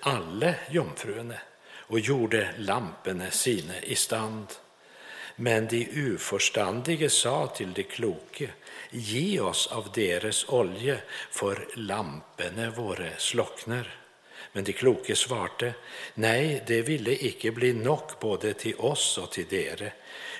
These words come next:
Gå heller bort til dem som selger, og kjøp til dere selv." Mens de var borte for å kjøpe, kom brudgummen. Og de som var, mm, rede,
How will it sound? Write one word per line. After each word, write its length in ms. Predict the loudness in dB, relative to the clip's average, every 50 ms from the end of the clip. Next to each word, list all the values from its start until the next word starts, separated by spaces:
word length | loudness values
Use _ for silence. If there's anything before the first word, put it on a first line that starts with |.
| -12 -4 2
Gå 200 | 4 4 6 8
heller 260 | 6 6 6 6 4
bort 320 | 6 4 2 2 2 0 0
til 140 | 2 4 6
dem 300 | 6 4 4 2 -2 -2
som 260 | -2 -2 -2 0 0
selger, 760 | 0 4 4 4 4 2 0 -4 -2 0 2 2 0 0 -2
og 120 | -2 0 0
kjøp 640 | 2 2 2 2 2 0 0 -2 -4 -10 -14 -10
til 160 | -8 -6 -4 -2
dere 260 | -2 -2 -2 -2 -2
selv." 480 | 0 0 0 -2 -4 -6 -10 -16 -20 -20 -20 _ _ _ _ _ _ _ _ -20 -20 -18 -16 -14 -12 -12 -12 -6 0 4
Mens 260 | 4 6 6 6 4
de 180 | 6 4 4 4
var 240 | 6 4 4 4 4
borte 520 | 4 4 4 4 0 -8 -2 2 2 2 2
for 220 | 2 -2 -2 0 0
å 80 | 0 0
kjøpe, 640 | 0 0 0 0 0 0 -2 -4 -4 -2 -2 -2 -2 -2 -6 -8
kom 380 | -4 -2 -2 -2 -4 -6 -8 -12 -14 -10
brudgummen. 920 | -6 -2 -2 -2 -2 -4 -10 -12 -6 -2 0 0 0 -2 -6 -10 -12 -14 -16 -20 -20 -20 -20 _ _ _ _ _ _ _ _ _ _ _ _ _ _ -20 -18 -14 -10 -10 -10 -2 2 2
Og 80 | 4 4
de 80 | 4 2 4
som 200 | 4 4 4 2 2
var, 220 | 2 2 2 0
mm, 380 | -2 -4 -6 -4 -4 -4 -4 -6 -6 -2 0
rede, 560 | 2 2 2 0 -2 -4 -4 -2 -2 -2